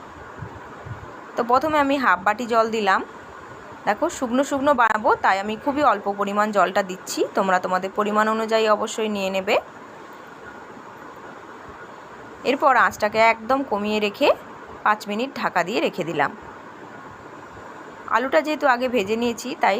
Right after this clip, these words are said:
সেদ্ধ হতে বেশিক্ষণ টাইম লাগবে না। দেখো, সেদ্ধ হয়ে গেছে আর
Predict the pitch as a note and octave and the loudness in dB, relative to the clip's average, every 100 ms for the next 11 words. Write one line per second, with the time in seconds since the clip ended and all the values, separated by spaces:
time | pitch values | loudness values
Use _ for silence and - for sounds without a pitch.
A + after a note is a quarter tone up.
0 | C#4 G#3 F3 G#3 G3+ G#3+ G#3 A3 - A#3 | 0 -4 -2 -4 -2 -4 -6 -4 -2 0
1 | G#3+ F#3 G3 G3 F#3+ F#3+ G#3+ D#4+ G3+ B3 | 0 -2 0 0 2 0 0 0 -2 -2
2 | - F#3+ G#3+ A3 F#3+ F#3 F3+ C4 G#4 - | -6 -6 -2 0 4 4 2 -2 -2 -6
3 | - - - - - - - - - - | -18 -16 -16 -16 -16 -16 -16 -16 -16 -16
4 | - - - - - - - - - - | -16 -16 -16 -14 -14 -14 -16 -16 -16 -18
5 | - - - - - - - - G#3+ | -16 -16 -16 -16 -18 -16 -14 -2 0